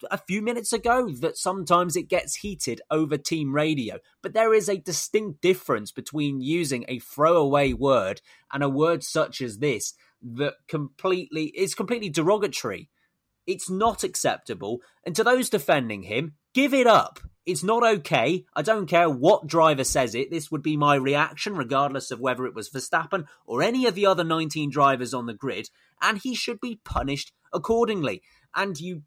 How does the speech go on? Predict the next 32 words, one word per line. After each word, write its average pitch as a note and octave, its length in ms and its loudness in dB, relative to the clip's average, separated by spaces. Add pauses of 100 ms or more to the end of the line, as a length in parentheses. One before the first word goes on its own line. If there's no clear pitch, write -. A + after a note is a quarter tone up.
referenced C#3+ 680 0
very E3 320 2
rightly D#3+ 520 4
the A#2+ 280 -4 (260)
Formula D3 480 0
E D#3 240 -2
punishment A2 540 -6
he A2+ 120 -6
had A2+ 220 0
as B2+ 120 -4
a B2 40 -6
result B2 380 -2
of A2+ 80 -10
the A2 120 -4
Ocon A#2+ 380 0
incident. F#2 600 -12 (400)
He B3 180 -8
needs C4 260 -6
to - 80 -16
be G3+ 120 -8
punished, E3+ 460 0 (240)
but G#3 160 0
not A#3 260 2
just G3+ 400 0
for F#3 80 -6
the F3 80 0
sake F3+ 400 0
of A#2 160 -4
it. G2+ 160 -12 (800)
Punishment A3 460 -2
should F3 160 -2
all, G3 240 2